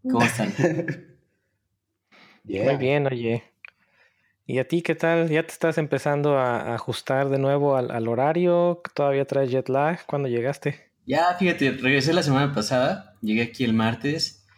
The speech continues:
Speaker 1: y, este, y bueno, de diferencia, pues, son como trece horas, entonces, este, sí me costó un poquito como al inicio,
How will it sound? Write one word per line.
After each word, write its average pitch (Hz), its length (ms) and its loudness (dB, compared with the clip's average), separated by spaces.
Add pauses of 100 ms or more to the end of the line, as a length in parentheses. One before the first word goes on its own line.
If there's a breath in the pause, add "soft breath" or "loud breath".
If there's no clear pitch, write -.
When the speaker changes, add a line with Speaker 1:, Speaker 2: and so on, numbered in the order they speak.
(200)
Speaker 1:
y, 101 200 -2
este, 101 680 -2
y 104 120 -2
bueno, 135 200 2
de 117 100 2
diferencia, 135 500 0
pues, 110 120 -4
son 123 140 -2
como 95 400 -4 (160)
trece 107 380 -2
horas, 95 380 -6
entonces, 107 440 -10
este, 98 560 -10 (440 soft breath)
sí - 120 -10
me 160 120 0
costó 135 200 0
un 143 60 0
poquito 143 280 -2
como 117 200 0
al 104 140 0
inicio, 131 460 0